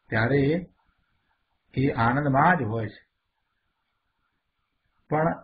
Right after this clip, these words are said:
નિર્મળ નિર્વિકારીપણે એ ત્યારે રહે છે, એટલે કે વિકારીપણે થતો નથી, પણ નિર્મળ નિર્વિકારપણે જ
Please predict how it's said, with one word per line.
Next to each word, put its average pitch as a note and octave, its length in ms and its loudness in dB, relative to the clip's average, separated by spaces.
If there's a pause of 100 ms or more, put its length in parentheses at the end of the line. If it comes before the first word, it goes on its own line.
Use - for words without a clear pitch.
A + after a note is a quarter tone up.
(320)
નિર્મળ D3 520 2 (280)
નિર્વિકારીપણે C#3+ 960 -2 (2250)
એ B2+ 100 -6
ત્યારે A2 360 0
રહે G#2 240 0
છે, - 180 -12 (560)
એટલે B2 180 -6
કે C#3+ 160 0 (400)
વિકારીપણે C3+ 640 0
થતો A2 380 -10
નથી, G2+ 360 -10 (1600)
પણ E3 220 -2 (140)
નિર્મળ C3+ 440 0 (100)
નિર્વિકારપણે B2+ 840 0
જ - 40 -4